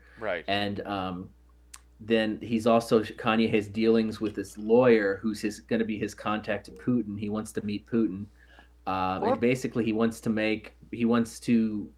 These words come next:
Speaker 2: build his brand in Russia and make it a second home. And when asked, this lawyer was asked, like, "Well, doesn't he have any concerns about, you know, the current world, um, relationship between the two countries?"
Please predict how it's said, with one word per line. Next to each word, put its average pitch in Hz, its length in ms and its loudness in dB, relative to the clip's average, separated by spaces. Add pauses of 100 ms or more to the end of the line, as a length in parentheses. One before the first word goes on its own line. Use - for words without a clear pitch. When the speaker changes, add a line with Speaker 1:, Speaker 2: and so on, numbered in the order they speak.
(140)
Speaker 2:
build 120 300 4
his 123 140 2
brand 117 320 4
in 110 100 0
Russia 107 600 -2 (380)
and 107 380 -2 (140)
make 113 320 2
it 110 80 4
a 110 80 2
second 113 320 0
home. 127 300 -6 (920)
And 135 380 4 (100)
when 131 200 4
asked, 127 500 2 (240)
this 113 300 -6
lawyer 123 360 8
was 107 160 2
asked, 123 380 2
like, 98 360 -2
"Well, 113 180 4
doesn't 113 380 0
he 117 100 2
have 113 200 4
any 113 200 2
concerns 110 520 -4
about, 101 360 -4
you 101 80 -12
know, 104 100 -14
the 90 120 -10
current 117 500 0
world, 110 480 0 (920)
um, 92 420 -4 (680)
relationship 117 840 2
between 151 340 0
the 147 60 0
two 156 200 4
countries?" 160 600 -2